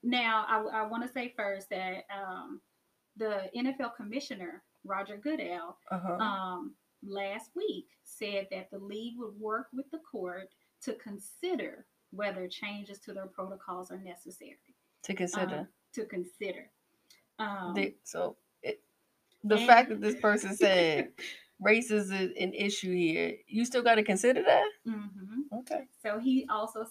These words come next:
Speaker 1: said that the settlement seeks to provide accurate examinations to
Speaker 2: Uh-huh.
Speaker 1: retired players.
Speaker 2: Interesting.
Speaker 1: Um, and they permit, but they do not require independent clinicians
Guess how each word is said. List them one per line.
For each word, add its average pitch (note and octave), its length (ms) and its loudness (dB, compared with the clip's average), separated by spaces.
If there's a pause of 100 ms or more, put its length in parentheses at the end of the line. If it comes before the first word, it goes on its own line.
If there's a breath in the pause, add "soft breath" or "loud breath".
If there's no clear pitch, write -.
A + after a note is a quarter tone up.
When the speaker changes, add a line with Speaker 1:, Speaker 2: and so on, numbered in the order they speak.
Speaker 1:
said G3 260 -4
that G3 160 -8
the G3 100 -18 (160)
settlement A#3 440 -4
seeks - 260 -14
to G#3+ 120 -18
provide G3 480 -8 (140)
accurate A3 440 -10
examinations G3 1000 -10 (280)
to A3 80 -8
Speaker 2:
Uh-huh. F#3+ 120 -12
Speaker 1:
retired F#3+ 600 0
players. G#3 480 -8
Speaker 2:
Interesting. F#3+ 480 -6 (160)
Speaker 1:
Um, G3+ 520 -6
and A3 280 -4
they G#3+ 220 -4 (100)
permit, A3 680 0
but G3 180 -12
they G3+ 180 -10
do G3 180 -14 (140)
not F#3+ 340 -10
require C4 680 -6
independent G#3+ 560 -14
clinicians G3+ 800 -12